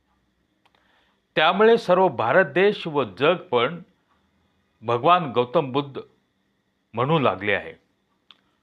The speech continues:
मूळतः बुद्धांचे तत्वज्ञान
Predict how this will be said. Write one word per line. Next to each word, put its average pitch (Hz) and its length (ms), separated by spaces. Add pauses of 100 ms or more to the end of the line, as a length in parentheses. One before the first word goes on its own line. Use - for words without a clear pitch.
(420)
मूळतः 196 440
बुद्धांचे 175 600
तत्वज्ञान 160 880